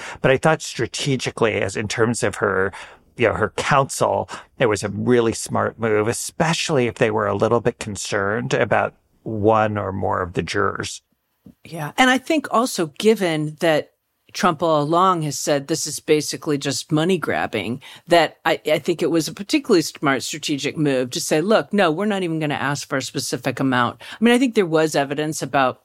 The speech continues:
Speaker 2: well, obviously there was evidence about the injuries she suffered and, you know, how, what it would take to sort of remediate your reputation, but they left it to the jury.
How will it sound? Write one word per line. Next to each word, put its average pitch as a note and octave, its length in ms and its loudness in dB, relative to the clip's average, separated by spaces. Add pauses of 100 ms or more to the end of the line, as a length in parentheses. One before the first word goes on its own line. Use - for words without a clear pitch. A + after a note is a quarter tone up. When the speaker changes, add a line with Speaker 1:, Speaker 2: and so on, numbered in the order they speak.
(140)
Speaker 2:
well, D3+ 160 0
obviously B2 460 0
there B2+ 100 -2
was C3+ 140 0
evidence C3+ 360 0
about B2 300 0
the D#3+ 160 2
injuries D#3+ 420 0
she - 140 -8
suffered C3 500 -2
and, C3 280 -2
you F3+ 80 0
know, C3+ 120 2
how, C#3+ 360 4
what D#3 200 0
it D3+ 120 -2
would C#3+ 180 -6
take E3+ 400 -2
to D#3+ 100 -8
sort D3 220 -4
of B2+ 160 -4 (260)
remediate D3+ 680 2
your C#3+ 120 -2
reputation, C#3 1000 -2 (400)
but D#3 420 2
they F3 100 2
left F#3+ 300 0
it - 100 -10
to F3+ 100 -6
the E3 120 -4
jury. C#3 400 -2